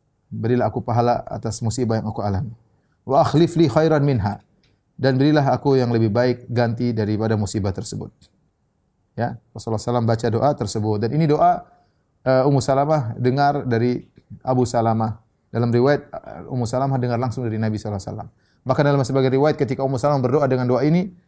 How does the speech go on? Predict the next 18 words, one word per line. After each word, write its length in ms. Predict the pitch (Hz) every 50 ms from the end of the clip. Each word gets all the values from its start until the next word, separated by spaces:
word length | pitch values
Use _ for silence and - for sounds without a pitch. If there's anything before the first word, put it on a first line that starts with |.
| _ _ _ _ _ -
"Allahumma 320 | 127 143 151 143 151 147
ajurni 320 | 135 143 156 147 147 147
fi 80 | 117 143
musibati." 560 | 139 139 135 - 151 143 117 110 104 - 107
"Ya 160 | 123 139 143
Allah, 160 | 147 147 143 127
berilah 240 | 135 143 143 143
aku 400 | 139 - 139 135 131 131 - 139
pahala 240 | - 139 127 139 139
dari 260 | 135 127 127 131 135 - -
terka-, 320 | - 131 - 139 127 - - -
terkena, 320 | - 160 165 151 - -
terkena 400 | - - 127 - 135 127 131 135 135 131
musibah 320 | 127 113 - 139 120 123
ini, 160 | 131 143 139
berikan 320 | 123 120 127 117 - 123 -
aku 240 | 101 117 110 123
pahala." 320 | 104 117 107 104 104 101